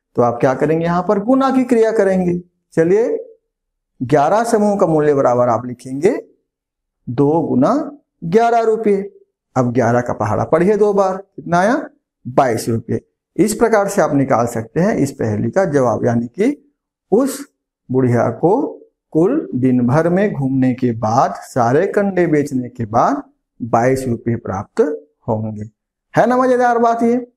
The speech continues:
तो ऐसे ही पहेलियां आप बनाएंगे,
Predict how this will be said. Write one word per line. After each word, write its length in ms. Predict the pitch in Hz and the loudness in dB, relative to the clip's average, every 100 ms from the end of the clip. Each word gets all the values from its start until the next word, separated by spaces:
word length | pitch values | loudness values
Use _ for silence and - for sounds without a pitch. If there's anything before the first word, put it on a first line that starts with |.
| _ _ | _ _
तो 100 | 127 | -2
ऐसे 300 | 139 139 156 | 0 2 2
ही 120 | 170 | 0
पहेलियां 480 | 175 143 120 131 139 | 2 0 2 2 2
आप 180 | 117 113 | 0 0
बनाएंगे, 800 | 110 120 127 156 185 190 208 202 | 0 0 2 2 2 2 0 -4